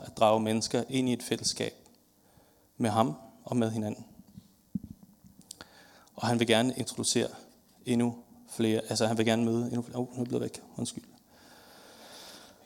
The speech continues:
Han ønsker at have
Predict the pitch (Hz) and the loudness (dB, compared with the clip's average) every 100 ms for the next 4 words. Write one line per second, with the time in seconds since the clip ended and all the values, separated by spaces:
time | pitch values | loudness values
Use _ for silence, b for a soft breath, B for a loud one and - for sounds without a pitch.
0 | B - B B B B B B B B | B -20 B B B B B B B B
1 | B B _ _ _ _ _ - 143 143 | B B _ _ _ _ _ -4 2 4
2 | 139 151 131 120 127 | 4 4 4 4 2